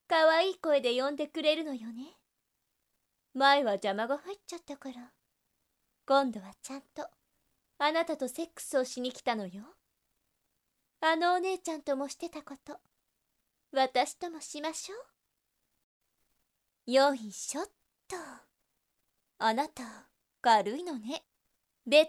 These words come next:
ドまでお姫様抱っこで運んであげる。サービスよ、サービス。さあ、今日はどうやっ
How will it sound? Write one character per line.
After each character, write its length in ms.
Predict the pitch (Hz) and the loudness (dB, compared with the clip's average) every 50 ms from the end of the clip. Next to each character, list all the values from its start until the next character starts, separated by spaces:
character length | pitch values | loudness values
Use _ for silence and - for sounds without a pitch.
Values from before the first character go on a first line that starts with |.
| - _ | 2 _
ド 120 | - 247 | -4 -4
ま 120 | 226 226 208 | -2 -2 0
で 120 | 185 185 | 0 0
お 80 | 185 202 | 0 0
姫 260 | - - 247 247 302 | -2 -4 -4 -4 -4
様 220 | 311 - 339 381 | -4 -4 -4 -4
抱 140 | 370 370 381 392 | -4 -4 -6 -6
っ 20 | - | -6
こ 100 | - 359 | -4 -4
で 80 | - 294 | -4 -2
運 400 | 240 254 269 - - 277 294 302 | 0 -2 0 4 4 4 4 2
ん 20 | |
で 80 | 277 285 | 0 -4
あ 140 | 285 294 294 | -4 -4 -4
げ 160 | - 311 311 | -4 -4 -4
る。 180 | 311 370 - _ _ _ _ _ _ _ _ _ _ _ _ - - | -4 -6 -8 _ _ _ _ _ _ _ _ _ _ _ _ 0 6
サ 80 | 370 381 403 403 | 8 10 10 8
ー 20 | 381 | 6
ビ 100 | 339 311 | 2 -6
ス 160 | - - 311 | -12 -12 -10
よ、 100 | 320 381 415 - _ _ _ _ _ _ _ _ _ - | -10 -10 -12 -12 _ _ _ _ _ _ _ _ _ 4
サ 280 | - 349 359 370 359 339 | 8 10 10 10 10 8
ー 20 | 330 | 4
ビ 140 | 302 277 - | -2 -8 -10
ス。 280 | - - - - - _ _ _ _ _ _ _ _ _ _ _ _ _ _ _ _ _ _ _ _ _ _ _ _ _ _ _ _ _ _ _ _ _ _ _ | -12 -12 -12 -12 -14 _ _ _ _ _ _ _ _ _ _ _ _ _ _ _ _ _ _ _ _ _ _ _ _ _ _ _ _ _ _ _ _ _ _ _
さ 380 | - - - - 247 254 269 285 | -18 -8 0 2 4 4 4 2
あ、 0 | 294 294 294 277 269 - - _ _ _ _ _ _ _ _ _ | -2 -6 -10 -12 -14 -16 -20 _ _ _ _ _ _ _ _ _
今 140 | - 262 247 | 0 4 4
日 140 | 247 254 247 | 6 6 6
は 160 | 220 208 202 | 6 4 2
ど 300 | 170 - 185 190 196 240 | 2 -2 -2 -2 0 -2
う 40 | 381 | -2
や 100 | 381 - | -4 -8
っ 80 | - | -14